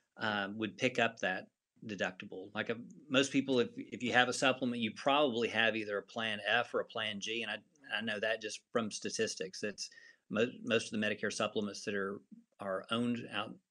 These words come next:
out in the marketplace are, are a Plan F or a Plan G. and they cover that hospitalization deductible. Under the pl-, Medicare Part B, it ha-, it has a deductible of a hundred and eighty-five dollars, and then after that, Medicare pays eighty percent.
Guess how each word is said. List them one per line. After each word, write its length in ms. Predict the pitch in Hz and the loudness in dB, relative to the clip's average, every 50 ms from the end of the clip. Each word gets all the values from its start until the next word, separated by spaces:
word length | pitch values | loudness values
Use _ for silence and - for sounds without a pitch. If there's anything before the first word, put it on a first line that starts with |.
| - | -2
out 80 | 104 113 | -2 -2
in 60 | 110 104 | 0 -2
the 60 | 101 | 0
marketplace 680 | 107 107 107 - - - - - 113 113 110 110 - | 2 2 0 0 -2 -6 -2 0 0 0 0 -2 -2
are, 220 | 101 95 92 90 - - | -2 -2 -2 -4 -4 -2
are 160 | - 104 98 95 | 0 2 2 2
a 40 | 92 | 0
Plan 340 | - - 110 107 101 101 107 | -2 -2 -2 0 -2 -2 0
F 280 | 110 117 120 117 - 117 | 2 2 2 2 0 -4
or 60 | 98 | -4
a 40 | 92 | -4
Plan 380 | - - 107 104 98 95 92 92 | -4 -4 -4 -4 -2 -4 -4 -4
G. 400 | 101 110 113 120 117 113 - - - - - - - _ _ _ | -2 -2 -2 -2 -2 -4 -6 -10 -18 -20 -20 -20 -20 _ _ _
and 80 | 117 117 | 4 6
they 100 | 131 139 | 6 6
cover 260 | - - 156 147 117 107 | 8 6 6 6 6 6
that 160 | 107 101 - | 4 4 4
hospitalization 800 | 113 113 110 - - 117 107 101 92 104 107 113 - - 101 90 - - 101 | 2 0 0 2 0 0 2 2 2 2 2 0 0 -4 -8 -8 -10 -8 -6
deductible. 520 | 95 90 - _ 104 104 - - 110 101 - | -6 -6 -6 _ -12 -12 -10 -14 -14 -6 -2
Under 180 | 127 123 120 120 | 0 0 2 2
the 100 | 117 - | 0 -2
pl-, 260 | - - - - - - - 95 | -6 -10 -14 -16 -14 -14 -8 2
Medicare 420 | 123 123 123 120 - 117 - - | 4 4 4 4 2 -2 -4 -4
Part 380 | - - 113 101 98 101 92 90 | -2 0 0 0 0 -2 -2 2
B, 440 | 113 135 147 131 110 110 110 107 - - - - - - _ _ - - - | 2 4 4 2 0 -2 -4 -8 -12 -18 -20 -20 -20 -20 _ _ -20 -20 -20
it 240 | - - - 120 127 | -16 -4 -2 0 0
ha-, 140 | 147 151 - | 2 2 2
it 120 | 131 117 | 2 2
has 200 | 131 135 131 117 | 4 4 4 4
a 60 | 127 110 | 4 0
deductible 760 | 98 104 101 107 104 - - 117 104 110 110 107 107 104 98 | 0 2 2 2 2 0 -4 -6 -4 -2 -2 0 0 -2 -2
of 80 | 98 | -2
a 40 | 101 | -4
hundred 300 | - 113 117 117 117 110 | -2 -2 0 0 2 0
and 80 | 101 101 | 0 0
eighty-five 540 | 101 101 95 90 - 120 127 139 143 123 101 | 0 -2 -4 -4 -4 -2 0 2 0 0 0
dollars, 460 | 98 92 95 95 98 98 104 - 123 | -4 -6 -6 -8 -10 -8 -6 -2 0
and 80 | 123 | 2
then 80 | 147 160 | 2 2
after 280 | 131 113 - - 110 95 | 2 0 -2 -4 -2 0
that, 380 | 113 127 123 113 107 110 - - _ - | 2 4 4 2 2 -2 -6 -10 _ 2
Medicare 360 | 117 113 117 117 120 117 - | 2 2 4 4 4 2 2
pays 220 | 110 107 110 104 107 | 2 2 2 2 2
eighty 220 | 104 107 110 101 | 2 0 -2 -4
percent. 520 | - 104 92 - - 117 113 101 95 - | -6 -6 -6 -4 -4 -4 -4 -4 -6 -8